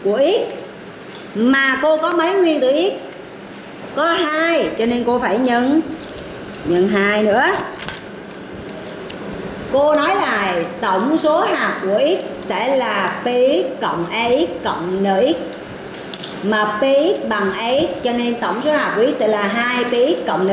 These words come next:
X. Mà vì có hai nguyên tử X trong phân tử nên cô phải nhân hai. Rồi tiếp tục. Tổng số hạt của oxy là nhiêu?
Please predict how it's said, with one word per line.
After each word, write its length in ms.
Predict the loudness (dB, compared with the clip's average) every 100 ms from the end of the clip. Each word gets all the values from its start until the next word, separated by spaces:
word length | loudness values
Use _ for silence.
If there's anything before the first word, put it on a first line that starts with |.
| 4
X. 60 | 2 -2 -8 -10 -12 -14 -14 -14 -12 -10 -2
Mà 180 | 0 2
vì 140 | 2 2
có 60 |
hai 260 | 2 2 2
nguyên 200 | 0 2
tử 100 | 2
X 160 | 2
trong 120 | 2 2
phân 160 | 2
tử 140 | 2 2
nên 140 | 2
cô 160 | 2 2
phải 140 | 0
nhân 360 | 0 0 -2 -6 -10 -10 -10 -4
hai. 280 | -2 0 -2 -2
Rồi 200 | 0 2
tiếp 160 | 2 0
tục. 140 | 0 0 -4 -8 -12 -12 -12 -12 -12 -12 -10 -2
Tổng 220 | 0 2
số 140 | 2
hạt 220 | 2 2 2
của 140 | 2
oxy 220 | 2 2
là 180 | 2 2
nhiêu? 340 | 2 4 4